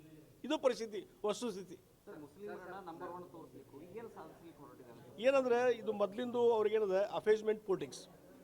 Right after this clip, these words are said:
Speaker 1: ಈ ಅಫೇಸ್‌ಮೆಂಟ್ ಪೊಲಿಟಿಕ್ಸ್ ಮುಖಾಂತರ, ಮುಸ್ಲಿಂ ಓಲೈಕೆ ಮುಖಾಂತರ, ಈಗ ನೋಡಿ ವಕಫ್ ಕಾಯ್ದೆ ಬಂತು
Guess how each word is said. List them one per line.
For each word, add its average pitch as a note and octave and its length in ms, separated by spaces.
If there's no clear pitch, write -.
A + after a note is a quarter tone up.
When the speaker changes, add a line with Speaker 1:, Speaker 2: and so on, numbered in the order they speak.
Speaker 1:
ಈ F3+ 60
ಅಫೇಸ್‌ಮೆಂಟ್ A3+ 560
ಪೊಲಿಟಿಕ್ಸ್ G3 300
ಮುಖಾಂತರ, F3+ 400
ಮುಸ್ಲಿಂ A3 600
ಓಲೈಕೆ G#3+ 380
ಮುಖಾಂತರ, F3+ 400
ಈಗ A3 120
ನೋಡಿ A3+ 180
ವಕಫ್ G3 400
ಕಾಯ್ದೆ G#3 260
ಬಂತು D#3+ 320